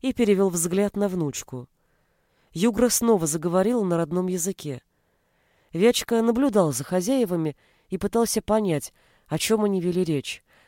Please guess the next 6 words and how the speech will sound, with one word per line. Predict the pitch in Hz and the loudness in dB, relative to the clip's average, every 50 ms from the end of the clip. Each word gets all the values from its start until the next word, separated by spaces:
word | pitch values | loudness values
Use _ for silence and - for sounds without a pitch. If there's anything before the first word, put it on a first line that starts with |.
| _ _ _ _ _ _ _ | _ _ _ _ _ _ _
Девушка | 165 202 262 254 240 - - 214 | 0 2 2 2 2 0 -2 -2
говорила, | 180 185 185 175 175 175 220 254 247 220 196 165 - _ _ _ _ _ | 0 0 2 2 2 2 2 2 2 2 0 -2 -4 _ _ _ _ _
ее | - 156 156 170 | -4 -2 -2 0
дед | 143 175 196 - | 0 -2 -2 -2
молча | - 156 156 160 180 180 165 143 - - 151 | -4 -4 -2 0 0 0 0 -2 -4 -8 -8
кивал, | - - 156 151 175 220 233 226 220 | -6 -6 -4 -2 0 2 2 0 0